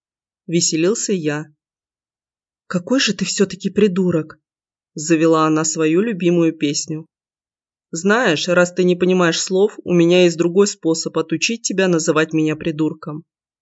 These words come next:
серьёзным тоном сказал я, заставив её занервничать. Закончив делать узелок на руке, Лина во все глаза уставилась на меня.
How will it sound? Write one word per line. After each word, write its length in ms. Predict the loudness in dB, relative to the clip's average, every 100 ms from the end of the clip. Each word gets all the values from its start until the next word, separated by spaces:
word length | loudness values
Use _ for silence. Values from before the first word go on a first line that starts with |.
| _ _
серьёзным 680 | -8 0 2 4 2 2 -2
тоном 300 | 0 0 0
сказал 420 | 0 -2 2 2
я, 260 | 2 2 0
заставив 540 | -2 -4 0 -2 -2 -4
её 220 | -2 -2
занервничать. 840 | 0 0 0 -2 -4 -4 -6 -8 _ _ _ _ _ _ _ _ -10
Закончив 560 | -2 -2 0 0 0 -4
делать 380 | 2 2 2 -2
узелок 460 | -2 2 2 0
на 120 | -2
руке, 480 | -2 -4 0 0 0 -6
Лина 380 | 0 2 2 0
во 100 | -4
все 200 | -2 -2
глаза 380 | 0 0 0
уставилась 640 | 0 -2 -4 -2 -2 -4 -6
на 80 |
меня. 460 | -4 -4 -4 -6 -10